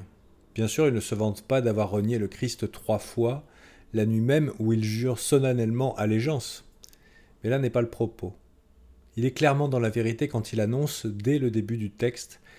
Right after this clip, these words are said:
qu'il n'a pas à s'enorgueillir ni s'étonner de guérir un paralysé en prononçant une phrase.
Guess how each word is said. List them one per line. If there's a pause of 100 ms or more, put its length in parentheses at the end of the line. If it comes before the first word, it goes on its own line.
(280)
qu'il
n'a
pas
à
s'enorgueillir
ni
s'étonner
de
guérir
un
paralysé (420)
en
prononçant
une
phrase.